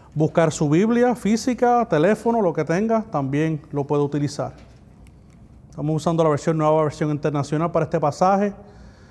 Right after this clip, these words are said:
Estamos discutiendo lo que es una iglesia modelo, una iglesia, eh, una fe modelo y un ministerio modelo, según los tesalonicenses. Y hoy llegamos a la conclusión de esta carta,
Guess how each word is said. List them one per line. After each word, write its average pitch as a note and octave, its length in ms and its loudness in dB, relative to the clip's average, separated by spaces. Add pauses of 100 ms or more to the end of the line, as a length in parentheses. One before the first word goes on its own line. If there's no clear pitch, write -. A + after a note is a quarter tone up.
(480)
Estamos D3 460 -2
discutiendo D#3+ 1040 -2
lo C3+ 100 -6
que C#3 100 -4
es C#3+ 40 -4
una E3 140 -2
iglesia D#3+ 400 -2
modelo, E3+ 460 2
una E3 180 0
iglesia, D3+ 680 0 (500)
eh, C3 580 0
una D#3+ 220 2
fe F3+ 180 2
modelo F3+ 460 4
y D#3 60 0
un D3 80 0
ministerio D3+ 440 0
modelo, D#3+ 440 2 (120)
según D3+ 340 -2
los D#3 120 -2
tesalonicenses. D#3+ 760 0
Y D#3 80 0
hoy G#3+ 320 2 (460)
llegamos E3+ 540 2
a - 20 4
la G3+ 140 2
conclusión F3+ 560 0
de F#3+ 80 2
esta E3+ 260 0
carta, F3+ 600 2